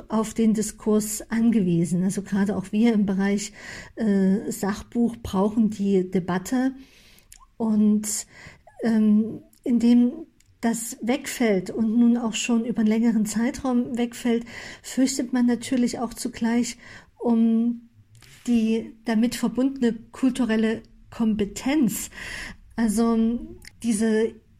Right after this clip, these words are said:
persönliche Interaktion, die Diskussion,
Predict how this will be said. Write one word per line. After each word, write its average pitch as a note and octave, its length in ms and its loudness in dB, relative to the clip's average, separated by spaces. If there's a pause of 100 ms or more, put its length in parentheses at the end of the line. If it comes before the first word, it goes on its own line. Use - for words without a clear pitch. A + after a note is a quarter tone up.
(280)
persönliche C4 680 2
Interaktion, G3+ 960 0
die G#3 280 -4 (100)
Diskussion, G3 1000 0